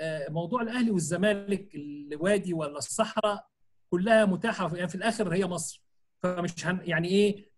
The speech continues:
زي ما ده موجود، زي ما ده موجود، وممكن يكون جهاز زي التنسيق الحضاري أو في حاجات بتعمل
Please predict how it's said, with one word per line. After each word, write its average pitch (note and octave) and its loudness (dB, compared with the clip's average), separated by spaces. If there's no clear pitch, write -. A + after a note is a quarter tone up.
زي G#3+ 6
ما A3 8
ده A3 4
موجود، A3 6
زي G3+ 2
ما G3 4
ده F#3+ 2
موجود، F#3+ 2
وممكن G#3 2
يكون G#3 4
جهاز G3+ 2
زي G3 -2
التنسيق F3+ -4
الحضاري G#3+ 2
أو E3+ -2
في - -6
حاجات A3+ -4
بتعمل A3+ 0